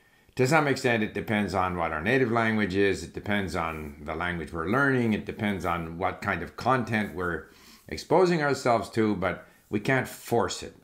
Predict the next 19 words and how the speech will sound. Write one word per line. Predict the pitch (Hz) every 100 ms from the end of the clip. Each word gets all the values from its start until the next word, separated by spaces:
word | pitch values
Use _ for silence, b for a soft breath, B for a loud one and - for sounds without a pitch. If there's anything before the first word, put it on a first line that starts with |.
| - 110
Things | 143 147 123
will | 98
fall | 92 123 120 123
into | 110 110
place | 104 104 98 -
when | 101 113
they | 110
fall | - 82 82
into | 78
place. | 73 107 92 73 -
So | - 98 80
don't | 87 101 135 - B B -
worry | 85 104 139
about | 117 90 90
the | 92
basics. | 87 127 127 123 - - B B B B -
Don't | 117 135
worry | 110 120 139
about, | 117 104 104 104